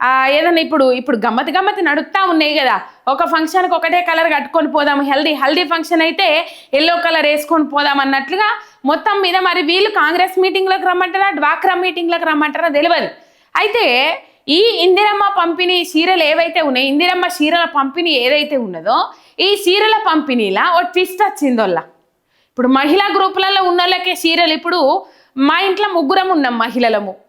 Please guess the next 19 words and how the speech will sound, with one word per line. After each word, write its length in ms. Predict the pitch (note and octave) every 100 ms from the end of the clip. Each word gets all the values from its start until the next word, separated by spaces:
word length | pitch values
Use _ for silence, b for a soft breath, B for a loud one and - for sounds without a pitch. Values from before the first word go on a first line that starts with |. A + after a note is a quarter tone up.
| B3
ముగ్గురు 360 | C#4+ C#4+ G#4+
ఇట్లల్లా 600 | G4+ G4+ G4 F#4+ F#4+ E4
మా 180 | E4+ D#4
అమ్మ 180 | E4 F4+
ఒక్కతే 260 | F4 E4+
మహిళా 360 | F#4 D#4 C#4 D#4
గ్రూపులు 400 | D4+ C4+ B3 E4+
ఉన్నది. 280 | C#4 G3+ F3 B B B
ఇక 60 | E4+
మా 140 | E4+
అమ్మకు 280 | E4+ F4+ G4
ఒకటే, 400 | F4+ F4+ F#4 E4+
ఒకటే 320 | D4+ D4+ F4+
చీర 220 | E4 F#4+
ఇచ్చింది, 320 | F#4+ F#4 E4+ D#4+
ఇక 60 |
మాకు 260 | C#4+ C#4 C4+
అద్దు 240 | B3+ B3
అన్నట్టు 400 | E4 C4 A3 E3